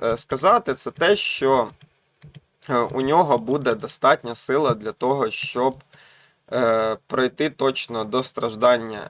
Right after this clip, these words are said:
четвертого без ніяких проблем. Ну, бачимо, що п'ять хвилин майже, е, ми встигли пройти цей портал. Е, далі, мабуть, просуватися не будемо, тому що не бачу в цьому великого сенсу зараз. Якщо ця збірка буде чудово себе показувати в наступному сезоні, то ми її там з вами перевіримо.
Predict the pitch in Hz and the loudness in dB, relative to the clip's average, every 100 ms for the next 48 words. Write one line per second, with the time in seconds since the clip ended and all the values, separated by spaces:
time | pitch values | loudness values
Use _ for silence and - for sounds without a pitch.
0 | - - 123 143 160 165 117 113 107 135 | -12 -10 -4 2 2 2 -4 -4 0 0
1 | 131 120 120 117 - 120 104 104 101 123 | 0 -4 -4 -8 -6 -4 -4 -8 -8 -6
2 | 170 202 - 151 127 - 113 - 139 135 | 2 2 2 -6 -8 -6 -6 0 0 0
3 | - 135 196 220 196 - 127 123 107 98 | -4 2 2 2 -4 0 4 4 2 -10
4 | - _ _ - - _ - 113 120 123 | -16 _ _ -20 -20 _ -6 -4 -2 -4
5 | - 139 123 113 - 123 120 120 - - | 0 0 2 -2 0 -2 -2 -4 -4 -2
6 | 123 131 143 175 208 214 - 113 113 107 | -2 -6 -2 2 4 4 0 0 2 2
7 | 135 170 151 127 120 117 131 - 139 - | 4 4 2 -2 -4 -4 -6 -4 -8 -4
8 | 135 131 123 113 - 120 120 131 214 165 | 0 4 4 2 -4 -4 -6 -4 -4 -2
9 | 135 113 120 131 - 117 117 117 131 127 | -4 -6 -8 -6 -6 -6 -6 2 2 2
10 | 107 143 120 113 107 120 139 - 120 117 | -8 -10 -8 -8 -6 -4 -4 -4 -6 -4
11 | - 214 214 127 117 120 113 - 101 - | -2 -2 -4 -6 2 4 4 -4 -10 -6
12 | - 151 135 120 139 139 123 113 120 - | -6 -4 -6 -4 -4 -2 -4 -4 -6 -6
13 | - 123 131 123 - 113 117 - - 120 | -8 -2 0 0 -4 -4 -4 -4 0 2
14 | 120 113 104 - 110 120 - 131 120 113 | 2 -6 -8 -10 -10 -10 -8 -8 -8 -10
15 | 117 139 139 208 220 123 - 147 165 127 | -8 -6 0 0 0 -6 0 2 2 0
16 | 131 127 117 123 120 120 - 117 127 113 | -4 -6 -6 -4 -2 -4 -4 0 0 -2
17 | - 123 120 110 107 101 | 0 0 0 -2 -8 -10